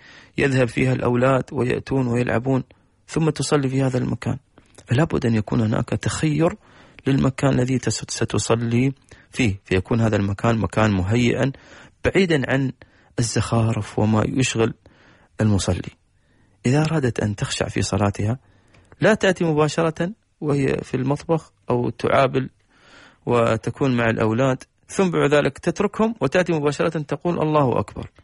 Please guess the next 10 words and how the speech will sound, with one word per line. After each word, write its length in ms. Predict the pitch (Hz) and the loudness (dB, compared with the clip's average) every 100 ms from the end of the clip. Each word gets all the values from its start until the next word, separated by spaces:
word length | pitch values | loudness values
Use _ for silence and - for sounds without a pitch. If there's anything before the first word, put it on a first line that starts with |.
| _ _ _ _ _ _ - | _ _ _ _ _ _ -10
ال-، 500 | 113 - 143 131 - | -8 -8 -10 -8 -8
سيأتي، 400 | - - 233 233 | -2 0 0 0
ستأتيها 480 | 208 - - 240 254 | -2 0 -2 2 2
الوساوس. 680 | 208 165 220 180 98 - - _ _ _ - _ _ _ - | 2 0 2 0 0 -6 -16 _ _ _ -20 _ _ _ -2
لماذا؟ 360 | 156 143 101 - _ _ _ - | 2 2 0 -10 _ _ _ -2
لأنها 440 | 117 165 147 135 | 0 2 2 2
قريبة 540 | 123 110 143 151 120 - | 0 -2 0 -2 -4 -6
عهد 520 | 95 - 107 120 151 - - _ _ _ - | -4 -4 -4 -2 -2 -4 -18 _ _ _ -4
بمشاغل 1300 | 107 123 127 123 - _ _ - - - 165 151 | 0 2 2 -2 -6 _ _ -4 -2 0 0 0
الدنيا، 480 | 135 117 139 104 87 | -2 0 0 0 -2